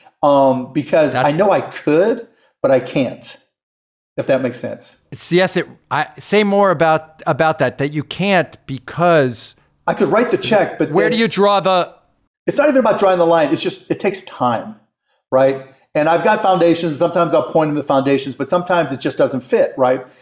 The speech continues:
Speaker 1: And it's not, it's the emotional side of it that gets me interested, but I can't do everything for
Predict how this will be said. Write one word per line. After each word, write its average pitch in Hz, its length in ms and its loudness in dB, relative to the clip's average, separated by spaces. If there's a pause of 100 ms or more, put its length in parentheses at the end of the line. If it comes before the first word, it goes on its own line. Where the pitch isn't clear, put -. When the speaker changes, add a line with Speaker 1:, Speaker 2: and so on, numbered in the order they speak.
(240)
Speaker 1:
And 151 160 2
it's - 180 -6
not, 175 320 0
it's 165 200 -2
the 156 120 2
emotional 151 540 2
side 139 280 2
of 127 100 -2
it 135 300 -2
that 127 320 0
gets 147 220 -2
me 139 140 -2
interested, 139 580 -2 (360)
but 135 600 -2 (520)
I 147 80 -2
can't 180 320 -2
do 170 380 -4
everything 131 720 0
for - 420 -6